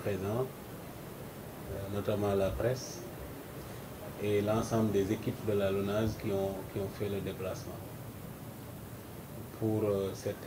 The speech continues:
importante cérémonie, euh, qui consacre la remise d'un chèque de plus de soixante-douze millions à une gagnante, madame, euh, Bakawar. Euh, un événement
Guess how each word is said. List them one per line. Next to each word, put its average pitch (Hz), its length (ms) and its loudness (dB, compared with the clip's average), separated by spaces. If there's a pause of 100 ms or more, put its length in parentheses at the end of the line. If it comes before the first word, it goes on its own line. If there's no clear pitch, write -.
importante 113 520 4
cérémonie, 98 520 4 (1500)
euh, 101 100 -4 (100)
qui 110 80 0
consacre 113 600 4 (100)
la 95 220 4 (100)
remise 110 340 6 (160)
d'un 92 300 2
chèque 120 240 2 (1300)
de 101 220 6 (120)
plus 117 140 6
de 107 120 4
soixante-douze 104 760 8
millions 101 520 6 (160)
à 92 480 0 (260)
une 107 140 4
gagnante, 107 500 4 (180)
madame, 92 260 -4 (140)
euh, 92 160 -4 (280)
Bakawar. 98 600 0 (1900)
Euh, 110 60 2
un 110 80 6
événement 117 500 6